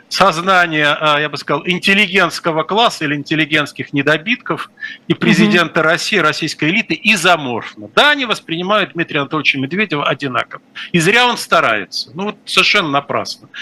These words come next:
Speaker 1: Никак не может из этого амплуа выйти. Ну.
Speaker 2: Мгм. А господин Вайна, которого вообще не слышно, не видно?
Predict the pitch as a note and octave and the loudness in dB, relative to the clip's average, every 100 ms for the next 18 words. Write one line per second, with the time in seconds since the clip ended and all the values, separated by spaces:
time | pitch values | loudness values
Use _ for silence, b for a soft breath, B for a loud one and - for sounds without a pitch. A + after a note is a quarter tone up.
0 | B E3 A#3 A#3+ G3+ F3+ F3+ - C#3+ D#3 | B 0 0 0 -2 -2 -2 -2 -4 -2
1 | C#3+ C3+ B2+ B2+ C3 A2+ G2 F#2 - - | 0 -2 -2 -2 -2 -2 -6 -10 -12 -16
2 | - E3+ - _ _ - A#3 G3 A3+ A#3 | -8 -8 -8 _ _ -4 0 2 2 -2
3 | - _ _ _ B B B B A3 B3 | -16 _ _ _ B B B B -2 0
4 | B3 A3+ G#3 A#3+ B3+ A3+ C#4 G3+ F#3 F3+ | 0 -4 -4 -2 0 2 2 2 2 0
5 | G3+ G#3 G#3+ G#3 G#3 G3 G3+ G3+ - - | -4 -4 -2 0 0 2 0 0 -2 0
6 | G#3 F#3+ G3 - G3 F#3+ G#3 F#3+ G3 F#3+ | 2 2 0 0 0 2 2 2 2 0
7 | F3+ F#3 F#3 | -2 -2 -4